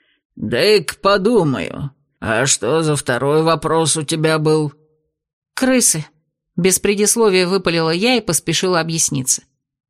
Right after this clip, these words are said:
«Понимаете, сегодня ночью ко мне в комнату пробрались крысы и жутко напугали. Нужно принять какие-то меры». Пират нахмурился. «Ну не съели же они тебя.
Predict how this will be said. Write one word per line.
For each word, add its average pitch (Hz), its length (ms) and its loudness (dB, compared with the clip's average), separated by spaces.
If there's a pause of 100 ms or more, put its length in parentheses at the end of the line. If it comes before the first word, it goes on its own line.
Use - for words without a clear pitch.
«Понимаете, 190 600 0 (380)
сегодня 185 560 2
ночью 175 500 0
ко 165 140 -2
мне 185 160 0
в 180 100 -8
комнату 160 460 0
пробрались 170 640 0
крысы 180 520 0
и 165 40 0
жутко 220 320 0
напугали. 220 680 0 (500)
Нужно 170 360 0
принять 180 380 0
какие-то 220 460 0
меры». 170 400 2 (1000)
Пират 165 320 0
нахмурился. 147 680 -2 (480)
«Ну 135 260 -2
не 147 200 0
съели 156 600 2
же 147 160 -2
они 127 260 0
тебя. 71 560 -6